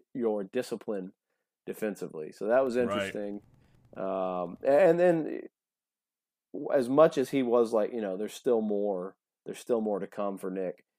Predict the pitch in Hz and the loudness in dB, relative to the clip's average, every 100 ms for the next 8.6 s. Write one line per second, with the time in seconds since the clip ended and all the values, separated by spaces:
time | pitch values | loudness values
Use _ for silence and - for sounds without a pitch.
0 | _ - 135 156 156 117 120 123 - 107 | _ 2 6 8 6 2 4 2 2 0
1 | 104 104 98 101 120 117 120 110 104 98 | 2 0 -2 -4 -2 0 2 2 0 -2
2 | 104 107 104 98 98 98 98 107 101 104 | -4 -4 -4 -6 -6 -6 -2 -2 -2 -6
3 | 107 98 92 104 104 101 98 98 110 107 | -10 -8 -6 -6 -4 -6 -6 -6 -4 -4
4 | 101 117 113 120 120 143 110 82 78 - | -2 0 0 0 0 0 -4 -6 -6 -6
5 | 67 - _ _ _ _ - 98 92 95 | -14 -20 _ _ _ _ -8 -4 -4 -4
6 | 110 107 104 - 104 95 87 - 127 120 | -4 -4 -4 -4 -2 -2 -4 -4 2 2
7 | 113 104 120 - 120 - - - - _ | 2 -2 -2 2 2 0 -8 -16 -20 _
8 | _ _ 101 98 92 80 | _ _ -4 -2 -2 -4